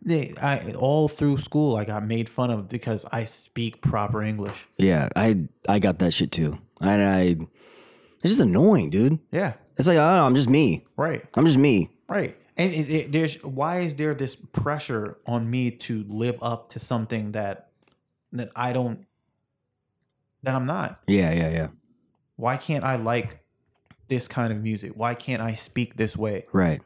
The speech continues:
Speaker 1: Why can't I do these particular activities without you saying that, like, "Hey, these particular activities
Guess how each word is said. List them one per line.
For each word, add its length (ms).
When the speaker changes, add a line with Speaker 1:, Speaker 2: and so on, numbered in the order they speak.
Speaker 1:
Why 160
can't 240
I 100
do 280
these 220
particular 440
activities 560
without 320
you 280
saying 360
that, 180
like, 240
"Hey, 240
these 420
particular 480
activities 720